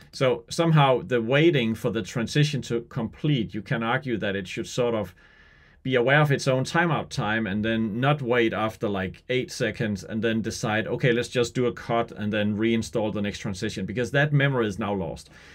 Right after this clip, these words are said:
But anyway, now I'm back to the, to the normal, and if I stopped it right there, and then if I complete it like this, it will still complete and it will stop the scripting. But if I start it and stop it like this, ah, okay, wait. Oh, now it's getting funny.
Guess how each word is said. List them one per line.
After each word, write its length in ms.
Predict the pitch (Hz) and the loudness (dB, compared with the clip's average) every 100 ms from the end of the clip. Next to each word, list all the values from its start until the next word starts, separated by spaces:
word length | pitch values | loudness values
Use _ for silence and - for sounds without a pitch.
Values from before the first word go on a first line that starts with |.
| - | -4
But 140 | 127 131 | 0 4
anyway, 300 | 151 135 110 | 6 4 4
now 220 | 113 180 | 2 2
I'm 140 | 190 | 4
back 280 | 151 135 139 - - | 4 4 2 -8 -8
to 160 | 131 | -4
the, 320 | 110 104 80 - | 0 0 0 -4
to 120 | - | -4
the 80 | 110 | -2
normal, 360 | 120 151 165 160 | 0 0 0 0
and 240 | 113 113 | 0 0
if 120 | 117 | 0
I 80 | 117 | 0
stopped 340 | 101 - 147 147 | 0 2 2 2
it 100 | 127 | 0
right 260 | 139 98 | 0 0
there, 200 | 131 127 | 0 0
and 180 | 76 110 | -2 0
then 180 | 123 131 | 2 2
if 140 | 127 | 0
I 100 | 120 | 0
complete 400 | 113 110 143 156 | -2 -4 0 2
it 80 | 156 | 2
like 220 | 131 117 | 0 0
this, 180 | 123 117 | 0 -2
it 100 | 92 | -2
will 140 | 110 | -4
still 220 | 107 160 156 | -2 0 2
complete 400 | 127 - 135 120 | 0 0 -2 0
and 120 | 107 | -2
it 120 | 110 | -2
will 100 | 104 | -4
stop 300 | 98 127 123 | -4 -2 -2
the 60 | 113 | -6
scripting. 540 | - 117 117 95 95 | -4 -4 -2 -4 -4
But 160 | 104 101 | -2 -2
if 140 | 101 | -2
I 140 | 101 98 _ _ | -4 -6 _ _
start 360 | - - 131 135 | -14 -4 -2 0
it 160 | 127 - | -2 -4
and 260 | 101 - _ | -10 -10 _
stop 360 | - - 120 117 | -20 -8 -4 -2
it 180 | 117 - _ _ _ | -2 -4 _ _ _
like 180 | 110 107 | -6 -4
this, 240 | 135 135 - - _ _ _ - | -2 -4 -6 -20 _ _ _ -2
ah, 260 | 151 - - - - | 0 0 -6 -20 -20
okay, 220 | - - 65 - | -14 -10 -12 -14
wait. 220 | - 87 76 - _ _ _ _ _ _ _ _ _ _ _ _ _ _ _ _ _ _ _ - _ _ _ _ _ - | -12 -10 -12 -18 _ _ _ _ _ _ _ _ _ _ _ _ _ _ _ _ _ _ _ -20 _ _ _ _ _ -8
Oh, 200 | 87 85 - | -6 -6 -4
now 260 | 104 131 | -2 -2
it's 120 | - - | -2 -4
getting 240 | 98 90 | -4 -4
funny. 380 | 87 90 85 | -6 -10 -10